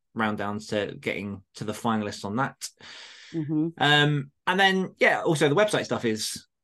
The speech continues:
Speaker 1: uh, not taking off, but it's moving forward. And I've got quite a few interesting sites that I'm working on at the minute, ironing out some of
Speaker 2: Mm-hmm.
Speaker 1: the kinks in the process so that I can do the bestest that I can with the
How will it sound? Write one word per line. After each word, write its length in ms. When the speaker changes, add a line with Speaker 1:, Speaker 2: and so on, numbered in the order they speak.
Speaker 1:
uh, 340
not 160
taking 240
off, 160
but 100
it's 120
moving 220
forward. 360
And 320
I've 240
got 260
quite 180
a 60
few 440
interesting 440
sites 220
that 60
I'm 80
working 220
on 60
at 20
the 60
minute, 380
ironing 300
out 160
some 100
of 60
Speaker 2:
Mm-hmm. 140
Speaker 1:
the 100
kinks 260
in 60
the 40
process 580
so 200
that 100
I 80
can 380
do 40
the 100
bestest 300
that 80
I 40
can 400
with 100
the 100